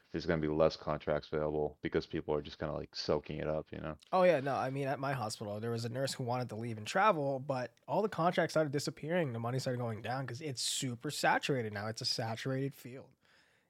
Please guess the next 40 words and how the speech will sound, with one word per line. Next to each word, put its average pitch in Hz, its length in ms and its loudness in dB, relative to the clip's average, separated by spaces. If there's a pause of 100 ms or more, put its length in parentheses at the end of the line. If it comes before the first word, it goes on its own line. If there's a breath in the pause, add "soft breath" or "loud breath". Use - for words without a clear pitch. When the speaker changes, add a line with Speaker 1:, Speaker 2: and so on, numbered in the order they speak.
(120 soft breath)
Speaker 2:
And, 90 480 -6 (160)
I 143 60 -12
mean, 113 360 -14 (1000)
good 190 220 4
to 240 80 0
you 175 120 0
travel 170 360 6
nurses, 104 360 -4
man. 110 160 -2
Y'all, 131 240 6
y'all 156 260 8
are 143 100 6
helping 147 480 2
out 147 240 4
staff 135 360 0
nurses 117 320 -2
because 113 300 -4
we, 156 260 -8 (800 loud breath)
it's - 220 -16
just, 139 240 -2
you 151 140 0
know, 160 120 6
we're 131 160 0
always 147 300 4
short 104 260 -2
staffed, 120 520 2
but, 139 180 -12
I 131 60 -4
mean, 139 180 -2
now 160 220 2
it's - 140 0
super 147 320 2
saturated. 123 760 0 (200)
Staff 143 420 0
nurses 175 340 2
are 190 80 2
leaving. 156 420 2 (840 soft breath)
And 127 280 0
now, 220 260 4
well, 190 260 4